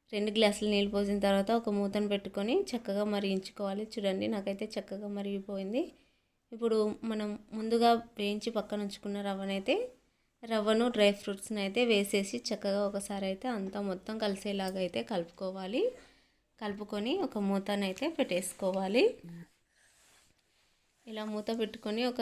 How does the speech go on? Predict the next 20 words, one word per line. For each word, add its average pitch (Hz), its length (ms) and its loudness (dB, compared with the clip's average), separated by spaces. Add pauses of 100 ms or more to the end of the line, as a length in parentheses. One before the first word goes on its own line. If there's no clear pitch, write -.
రెండు 208 220 4
నిమిషాలు 208 400 2
ఉడికిన 202 320 0
తర్వాత 190 400 0 (160)
మళ్ళీ 220 180 4
ఒకసారి 202 420 -2
మూత 190 340 0
తీసి 190 240 -4 (100)
చక్కగా 202 420 -4
అంతా 190 260 -2
కలిసేలాగా 196 680 -2
కలుపుకోవాలి. 190 800 2 (1040)
చక్కగా 208 420 -4
అంతా 208 240 -2
తీసి 208 360 -4
కలుపుకున్న 196 380 -6 (100)
తర్వాత 190 300 -4 (160)
మరి 208 240 0
మూత 196 280 -2
తీసేసి 196 480 0